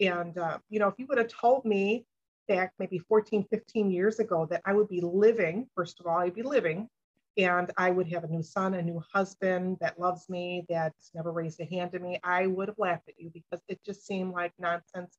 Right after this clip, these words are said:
and that can't be real. That, there's no way that could be real. So my wake-up call was, for me, was to have my daughter, my then young daughter, middle daughter, call me when I was at, um, my shop that I worked, antique shop. It was with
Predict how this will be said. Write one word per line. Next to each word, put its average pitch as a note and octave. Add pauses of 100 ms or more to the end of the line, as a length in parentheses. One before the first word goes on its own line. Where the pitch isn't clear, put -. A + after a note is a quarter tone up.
and E3+ (420)
that A3+
can't D3
be D3+
real. D#3 (440)
That, D#4 (180)
there's F4+
no F4
way D4
that F#3
could F3
be D#3
real. - (360)
So - (120)
my A3
wake-up A3 (160)
call G#3
was, G3 (120)
for G3+
me, B3
was F#3 (120)
to F#3+ (440)
have G3
my F3+
daughter, F3+
my F3+
then F3 (200)
young F3
daughter, E3 (280)
middle F3+
daughter, E3 (180)
call G3+
me F3
when E3
I -
was E3+
at, E3
um, D#3+ (320)
my F3
shop F3
that F3
I E3
worked, D#3+ (100)
antique F3
shop. E3+
It F#3+
was F3
with E3+